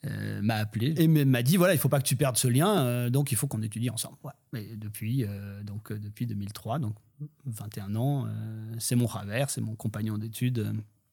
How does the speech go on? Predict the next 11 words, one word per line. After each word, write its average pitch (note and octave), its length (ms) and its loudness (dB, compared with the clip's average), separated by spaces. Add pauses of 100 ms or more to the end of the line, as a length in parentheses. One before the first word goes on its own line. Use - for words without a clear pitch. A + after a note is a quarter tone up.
(1080)
euh, G#2+ 260 -12
avec G#2+ 220 -10
lequel, A2+ 220 -8
voilà, G#2 180 -10
on G#2 80 -10
étudie, G#2+ 380 -8
euh, G#2+ 60 -10 (340)
toutes - 160 -20
les B2 60 2
semaines, C#3+ 320 0
quoi. A2+ 180 -6